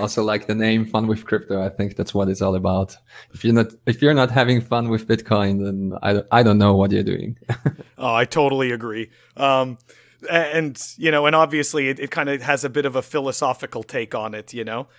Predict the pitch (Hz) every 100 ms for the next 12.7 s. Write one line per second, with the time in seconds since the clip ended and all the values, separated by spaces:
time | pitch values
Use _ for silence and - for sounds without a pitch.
0 | _ - - 117 113 110 110 110 110 _
1 | - - _ - 175 190 262 220 196 -
2 | 165 147 - 135 - 202 214 160 147 -
3 | 190 196 160 151 135 123 135 113 107 -
4 | - 113 110 107 _ 127 117 120 135 143
5 | _ - 127 104 _ _ _ _ _ _
6 | _ _ _ _ - 127 143 143 156 131
7 | 127 123 123 123 117 117 117 117 117 135
8 | 151 147 156 - 147 135 120 113 113 -
9 | - _ 143 151 143 - 151 - 156 175
10 | - 151 185 - _ _ - 170 135 -
11 | _ 143 143 127 - 131 131 151 175 185
12 | 170 127 117 117 110 131 143